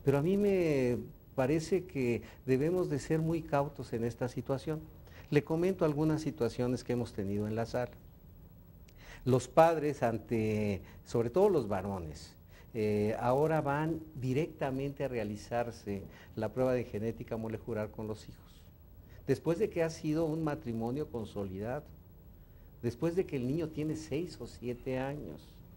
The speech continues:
Y en algunas ocasiones se ha, se han percatado de que la prueba así practicada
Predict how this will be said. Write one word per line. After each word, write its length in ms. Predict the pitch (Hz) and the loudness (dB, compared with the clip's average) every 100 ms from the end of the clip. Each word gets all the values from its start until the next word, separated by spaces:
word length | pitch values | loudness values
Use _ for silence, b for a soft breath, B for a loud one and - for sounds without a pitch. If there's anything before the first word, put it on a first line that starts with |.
| - B B B B - | -20 B B B B -2
Y 420 | 156 156 156 180 156 | 2 6 6 4 4
en 140 | 131 123 | 2 2
algunas 500 | 117 113 143 202 202 | 2 2 2 2 0
ocasiones 720 | 247 226 208 185 156 190 220 | 0 -2 0 2 2 0 -2
se 180 | - 143 | 2 2
ha, 560 | 143 151 156 160 160 160 | 4 6 6 4 2 -4
se 160 | 139 147 | 0 0
han 100 | 139 | 0
percatado 800 | 190 185 196 - 139 139 180 B B B | -4 -2 -2 2 2 2 0 B B B
de 340 | 123 120 120 117 | -2 0 0 -2
que 440 | - 117 117 120 | -4 0 2 2
la 280 | 120 110 104 | 2 -2 0
prueba 640 | 117 127 156 175 180 165 | 2 4 6 4 4 4
así 260 | 139 - 127 | 2 -2 -4
practicada 960 | - 170 170 - 190 180 151 156 240 | 0 0 0 -4 0 4 4 4 0